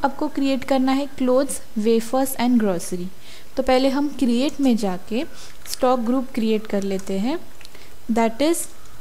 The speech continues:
clothes, then wafers, कंट्रोल A करना है, Under grouping primary ही रखना है।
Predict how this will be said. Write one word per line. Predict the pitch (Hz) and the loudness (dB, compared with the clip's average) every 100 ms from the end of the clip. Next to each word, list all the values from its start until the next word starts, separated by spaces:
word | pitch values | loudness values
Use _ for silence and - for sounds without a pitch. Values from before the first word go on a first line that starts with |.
| - - - - - - - - - - - 240 | -8 -8 -10 -8 -8 -8 -8 -8 -8 -8 -2 2
clothes, | 233 277 - - - - - - - - - - - - - - - - - - - - - - - - - - - - - - - - - - | 4 4 0 -6 -6 -8 -8 -8 -8 -8 -8 -8 -8 -8 -8 -8 -8 -8 -8 -8 -8 -8 -8 -8 -8 -8 -8 -8 -8 -8 -8 -8 -8 -8 -8 -6
then | 208 226 254 311 - - - - - - - - - - - - - - - - - 226 | -2 0 0 -2 -6 -8 -8 -10 -8 -8 -8 -10 -10 -8 -8 -8 -8 -8 -10 -10 -8 -2
wafers, | 208 220 220 240 247 302 - - - - - - - - - - - - - - | 4 4 2 0 0 0 -4 -6 -6 -8 -8 -8 -8 -8 -8 -8 -8 -8 -8 -4
कंट्रोल | 226 220 226 240 240 233 | 0 0 2 2 2 0
A | |
करना | - 233 240 | 0 2 2
है, | 247 269 320 - | 2 -2 -4 -2
Under | 233 240 254 | 4 6 6
grouping | 269 269 285 294 | 4 0 0 2
primary | 277 240 240 262 277 | 4 6 6 6 4
ही | 285 | 2
रखना | 277 262 269 262 | 2 2 0 2
है। | 262 339 | 2 0